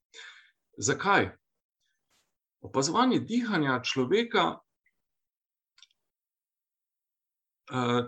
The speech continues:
človeka umiri, ga poveže s seboj in, in dihanje ima eno zanimivo lastnost, da je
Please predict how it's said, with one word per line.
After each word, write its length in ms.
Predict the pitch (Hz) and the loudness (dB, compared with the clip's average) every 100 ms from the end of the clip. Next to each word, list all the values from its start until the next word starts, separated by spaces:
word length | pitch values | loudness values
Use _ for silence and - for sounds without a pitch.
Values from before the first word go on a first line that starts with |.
| - _ | -6 _
človeka 840 | - - 120 139 220 226 190 - - | -8 -2 0 2 0 0 0 -2 -2
umiri, 680 | 135 135 110 104 117 190 226 _ _ _ _ _ _ _ - - _ _ _ _ _ _ _ _ _ _ 113 | -2 0 -2 -2 -2 -4 -8 _ _ _ _ _ _ _ -20 -20 _ _ _ _ _ _ _ _ _ _ -2
ga 320 | 143 139 143 | 4 4 4
poveže 500 | 143 123 175 214 220 | 2 4 4 4 2
s 140 | 196 - | 0 -2
seboj 680 | 120 101 113 185 240 233 - _ _ - _ _ _ _ - | -4 -2 0 2 0 -2 -10 _ _ -20 _ _ _ _ -6
in, 420 | 180 220 233 - _ _ _ - | 0 0 0 -4 _ _ _ -4
in 200 | 156 120 | -2 -2
dihanje 400 | 190 214 196 139 | -4 -2 0 0
ima 200 | 165 208 | 0 -2
eno 120 | 196 | -2
zanimivo 680 | 165 135 117 117 156 233 240 | 0 0 0 0 -2 -2 0
lastnost, 800 | 123 98 - 139 180 226 - _ _ _ _ _ _ _ _ _ _ _ _ _ | -2 -2 -8 -6 -4 -4 -6 _ _ _ _ _ _ _ _ _ _ _ _ _
da 380 | 117 113 131 127 | -20 -4 2 4
je 600 | 127 131 127 127 131 127 | 6 6 6 6 4 2